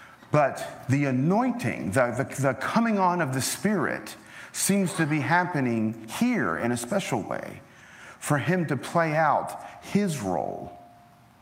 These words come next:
And I think the same thing happens to us. The same thing happens to us in some ways in our baptism, right? That we come to faith, we,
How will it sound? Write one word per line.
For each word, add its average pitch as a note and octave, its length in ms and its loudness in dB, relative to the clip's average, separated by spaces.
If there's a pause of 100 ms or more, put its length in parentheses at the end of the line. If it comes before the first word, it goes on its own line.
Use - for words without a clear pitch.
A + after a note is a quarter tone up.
(480)
And D3 120 4
I E3+ 80 4
think F#3+ 180 0
the E3 100 0
same F#3+ 280 2
thing F3 200 0
happens D3 440 0
to C3+ 120 2
us. - 440 -2 (1000)
The C3+ 100 -2
same F3 200 2
thing C#3 140 0
happens A#2+ 360 0
to A#2 100 4
us D3+ 180 0
in B2+ 80 0
some G#3+ 260 0
ways A2 300 0
in C#3 160 0
our D3+ 120 2
baptism, - 640 -4 (800)
right? B2 260 0 (500)
That - 440 0
we F#3 200 4
come F3+ 300 0
to D3 100 -2
faith, E3+ 480 -2
we, D#3+ 320 2